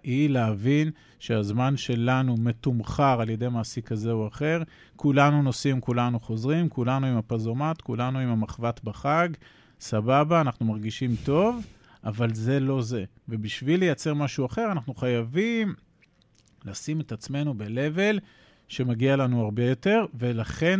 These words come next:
גם זה ה-, הסוגיה של הפחד, בעינינו לפחות, היא... היא מאוד, מאוד, מאוד מתכווצת. הוא אף פעם לא נעלם, הפחד. היא מאוד מתכווצת,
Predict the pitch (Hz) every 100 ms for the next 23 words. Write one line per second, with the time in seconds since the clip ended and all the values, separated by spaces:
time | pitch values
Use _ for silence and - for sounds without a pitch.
0 | 170 143 147 147 - _ 113 113 120 113
1 | 113 107 101 - _ _ _ _ _ _
2 | _ _ 107 - 107 113 143 - 202 127
3 | - 170 - 156 143 139 - - _ _
4 | - - 107 110 123 160 170 - 127 -
5 | 127 - 175 117 - _ _ - 117 117
6 | 110 _ - 160 156 151 135 123 139 135
7 | 127 131 131 120 - - 101 110 120 -
8 | 185 180 117 117 131 123 - 220 175 127
9 | 113 127 196 175 - 98 - 98 110 113
10 | 135 160 147 - 117 160 180 180